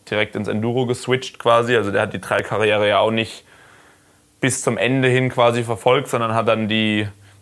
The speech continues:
die Transition zum Enduro gemacht. Und, ähm, da bin ich auch, glaub ich, schon kein Enduro, äh, kein, gar kein Trail mehr gefahren.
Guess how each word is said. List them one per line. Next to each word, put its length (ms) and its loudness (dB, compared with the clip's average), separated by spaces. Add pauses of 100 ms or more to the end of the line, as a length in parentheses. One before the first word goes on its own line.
die 80 -4
Transition 720 -4
zum 160 -6
Enduro 380 -4
gemacht. 480 -8
Und, 540 -8
ähm, 260 -2
da 160 0
bin 180 -4
ich 120 -6
auch, 200 -6
glaub 180 -4
ich, 80 -12
schon 140 -12
kein 180 -8
Enduro, 400 -6
äh, 180 0
kein, 300 -6
gar 160 -4
kein 140 -8
Trail 180 -6
mehr 140 -6
gefahren. 360 -8